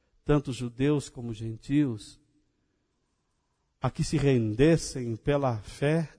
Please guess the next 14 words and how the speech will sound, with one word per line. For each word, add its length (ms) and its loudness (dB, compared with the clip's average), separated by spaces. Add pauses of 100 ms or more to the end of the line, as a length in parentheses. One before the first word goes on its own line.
(100)
ao 260 0
jugo 720 0 (240)
do 160 0
seu 240 -6
senhorio. 680 -4 (1120)
Ele 180 2
não 160 4
ia 200 8
mais 260 2
pregar 380 0
agora 260 2
para 160 -4
a 20 0
multidão, 720 -4